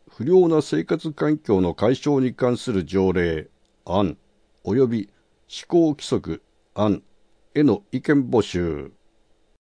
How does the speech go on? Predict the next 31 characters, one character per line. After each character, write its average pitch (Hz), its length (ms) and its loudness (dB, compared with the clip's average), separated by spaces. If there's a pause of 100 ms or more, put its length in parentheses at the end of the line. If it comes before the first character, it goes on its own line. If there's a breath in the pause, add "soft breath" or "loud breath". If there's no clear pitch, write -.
(720)
問 147 200 -2
い 160 40 2
合 151 60 4
わ 139 120 4
せ、 - 280 -2 (460)
環 165 240 -2
境 156 240 -2
課 127 120 0
相 143 260 -2
談 127 240 2
係、 87 400 -2 (760)
零 139 220 0
三、 117 360 -2 (340)
五 135 200 -2
六 170 260 -2
六 101 260 0
二、 92 380 2 (260)
一 - 220 -14
九 151 260 0
九 98 300 -2
六。 85 360 -6 (1000)
い 95 100 -10
た 170 120 0
だ 175 120 0
い 160 80 0
た 151 120 -4
意 147 120 0
見 98 320 2
は 87 180 0 (220)
後 143 120 -2
日、 127 340 -8